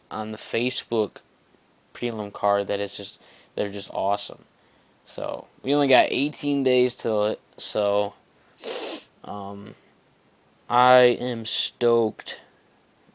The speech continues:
I cannot wait. So, um,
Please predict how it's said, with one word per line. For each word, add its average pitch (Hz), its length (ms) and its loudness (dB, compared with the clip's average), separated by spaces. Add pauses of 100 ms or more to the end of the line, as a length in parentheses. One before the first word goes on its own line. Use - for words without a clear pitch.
I 113 720 -4
cannot 107 800 -6
wait. 101 760 -6 (960)
So, - 680 -8 (1040)
um, 127 480 4